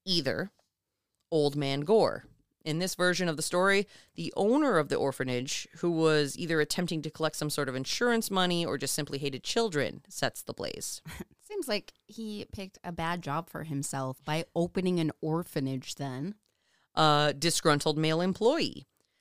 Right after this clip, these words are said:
Speaker 1: While he is never named, this shady character has some sort of beef with the orphanage owner, Mister Gore, who in that version loves the children and decides to exact his revenge. Disgruntled neighbor man. Again,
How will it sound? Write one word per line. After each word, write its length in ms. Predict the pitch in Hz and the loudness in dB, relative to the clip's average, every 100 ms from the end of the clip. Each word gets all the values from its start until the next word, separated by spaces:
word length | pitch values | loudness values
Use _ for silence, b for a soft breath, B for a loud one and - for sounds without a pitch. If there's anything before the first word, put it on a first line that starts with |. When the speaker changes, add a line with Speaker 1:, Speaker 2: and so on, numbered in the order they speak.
| _ | _
Speaker 1:
While 200 | 180 208 | 4 6
he 160 | 220 226 | 6 2
is 140 | 202 | 2
never 220 | 226 277 | 2 4
named, 440 | 294 208 180 180 - | 4 4 2 2 -2
this 260 | 165 339 - | -2 -2 -2
shady 400 | - 170 147 135 | -2 -2 -4 -2
character 500 | 147 135 127 151 175 | 0 0 0 -2 0
has 160 | 196 | 0
some 180 | - 285 | 0 0
sort 160 | 277 247 | 0 -4
of 140 | 175 | -4
beef 260 | 185 226 - | -6 -8 -6
with 120 | - | -4
the 100 | 151 | 0
orphanage 500 | 151 170 170 143 131 | 2 2 0 -2 0
owner, 320 | 135 131 131 | -2 0 -2
Mister 280 | 131 - 113 | -2 -4 -4
Gore, 420 | - 190 131 123 b b b - | 0 2 2 0 b b b -6
who 160 | 190 | -2
in 240 | 165 151 139 | 0 -2 0
that 220 | 165 185 | 0 0
version 440 | 156 143 135 123 147 | 0 -2 -2 -6 -8
loves 480 | 139 165 233 220 151 | -10 -4 -4 -4 -8
the 100 | 123 | -6
children 540 | - 98 - 92 135 _ _ _ _ _ _ | -6 -8 -6 -6 -8 _ _ _ _ _ _
and 160 | - 156 | -4 -2
decides 460 | 160 156 139 - | 0 0 0 -2
to 100 | - | -4
exact 480 | 143 147 - 117 - | -4 -4 -2 -2 -4
his 160 | 120 131 | -8 -6
revenge. 600 | 127 156 - 113 - - _ _ _ _ _ _ _ _ _ - | 0 0 -2 -8 -14 -16 _ _ _ _ _ _ _ _ _ 0
Disgruntled 560 | 185 - 175 156 156 | 2 4 4 4 4
neighbor 300 | 160 208 269 | 4 4 4
man. 300 | 185 123 80 - _ _ _ _ _ | 2 0 -6 -14 _ _ _ _ _
Again, 400 | 202 214 196 127 | -2 2 2 2